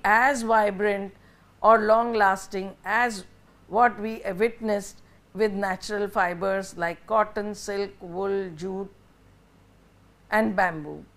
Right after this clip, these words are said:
Here is a general guide on how you can attempt to dye nylon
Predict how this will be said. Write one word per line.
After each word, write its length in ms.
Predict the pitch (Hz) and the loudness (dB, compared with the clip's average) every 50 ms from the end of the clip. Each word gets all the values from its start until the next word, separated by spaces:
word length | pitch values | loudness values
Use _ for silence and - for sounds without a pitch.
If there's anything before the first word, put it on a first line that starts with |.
| _ _ _ _ _ _ _ _ _ _ | _ _ _ _ _ _ _ _ _ _
Here 280 | - 330 370 392 415 | 0 4 4 4 4
is 220 | 403 359 294 247 240 | 4 0 -2 0 0
a 80 | 247 | -2
general 560 | 190 175 220 240 254 269 285 285 339 359 339 269 | -2 0 0 0 0 0 -2 -2 -4 -4 -2 0
guide 420 | 240 240 226 202 196 208 196 190 - _ _ | 2 4 4 4 4 0 -4 -8 -14 _ _
on 180 | - 202 208 202 | -2 -2 -2 -2
how 360 | - - 220 233 269 302 320 | -4 -2 0 2 4 2 2
you 180 | 320 254 247 233 | 0 -2 -6 -6
can 280 | 233 - 226 220 214 208 | -4 -4 -4 -4 -4 -6
attempt 540 | - 196 196 - - 254 254 262 269 262 - | -8 -10 -8 -4 -4 -4 -2 -4 -6 -6 -6
to 80 | 240 202 | -6 -4
dye 320 | 180 170 190 190 190 190 | 0 2 2 2 2 0
nylon 720 | 196 190 185 180 185 190 190 185 180 165 151 151 151 156 | -2 -4 -4 -2 -2 -2 -2 -2 -2 -2 -4 -4 -8 -12